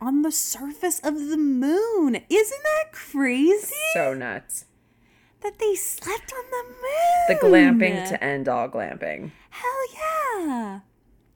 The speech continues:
Speaker 1: And then at one fifty-four P M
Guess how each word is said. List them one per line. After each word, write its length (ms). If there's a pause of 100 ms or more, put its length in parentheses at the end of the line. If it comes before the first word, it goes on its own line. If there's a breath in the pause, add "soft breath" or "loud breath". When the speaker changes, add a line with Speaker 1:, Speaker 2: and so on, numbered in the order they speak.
(1500 soft breath)
Speaker 1:
And 180
then 140
at 180
one 560
fifty-four 960
P 380
M 420